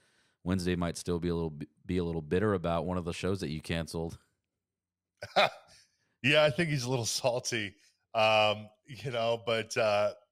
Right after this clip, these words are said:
Speaker 2: I, I will say, regardless, uh, extremely, extremely underrated, uh, band. I mean, just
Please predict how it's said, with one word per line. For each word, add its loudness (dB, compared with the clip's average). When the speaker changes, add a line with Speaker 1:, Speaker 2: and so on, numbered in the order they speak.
Speaker 2:
I, 2
I 2
will 2
say, 0
regardless, -2
uh, -2
extremely, -2
extremely -2
underrated, -6
uh, 0
band. -4
I -10
mean, -8
just -8